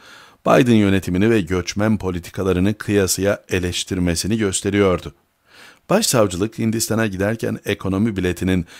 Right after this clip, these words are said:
business olarak değiştirildiğinden giriyor, Çin'e ve Macaristan'a nasıl gittiğinden çıkıyordu.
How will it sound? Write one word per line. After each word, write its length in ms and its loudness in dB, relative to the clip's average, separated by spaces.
business 420 2
olarak 380 -2
değiştirildiğinden 960 0
giriyor, 460 -2
Çin'e 300 2
ve 100 4
Macaristan'a 680 0
nasıl 280 -2
gittiğinden 600 -2
çıkıyordu. 580 -2